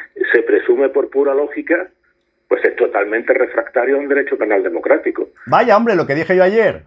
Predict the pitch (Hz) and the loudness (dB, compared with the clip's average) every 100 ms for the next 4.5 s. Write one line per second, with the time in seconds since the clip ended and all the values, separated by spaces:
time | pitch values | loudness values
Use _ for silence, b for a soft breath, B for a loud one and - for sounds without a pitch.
0 | _ - 175 196 127 156 165 170 147 170 | _ -4 -2 0 0 -2 -2 -4 0 -2
1 | 127 170 160 131 160 131 175 175 165 135 | 0 0 0 -4 -6 0 2 2 2 -2
2 | 180 196 _ _ _ _ _ 127 165 - | -2 -4 _ _ _ _ _ 0 2 2
3 | - 113 - - 190 185 202 262 330 233 | -2 -8 -8 -6 -4 -2 0 2 2 2
4 | 214 214 190 185 180 | -4 -2 0 0 -2